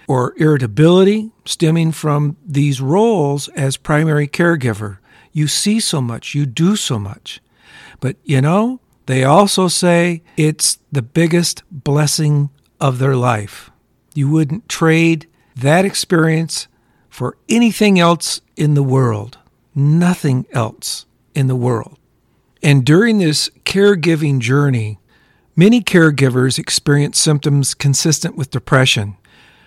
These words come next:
Sometimes you feel overwhelmed, and many caregivers forget to take time for themselves.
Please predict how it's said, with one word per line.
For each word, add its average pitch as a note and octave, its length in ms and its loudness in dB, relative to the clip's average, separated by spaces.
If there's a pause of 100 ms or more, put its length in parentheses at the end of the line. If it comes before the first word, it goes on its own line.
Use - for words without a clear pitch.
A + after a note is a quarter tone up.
(360)
Sometimes C#3 560 0
you D3+ 60 -2
feel C3+ 520 -2
overwhelmed, D3 840 -2 (600)
and A#2+ 640 -6
many B2+ 240 -2
caregivers C3 580 -4
forget C#3 360 -2
to - 100 -16
take - 260 -4
time D#3 340 0
for D3+ 180 -4
themselves. D3 800 -2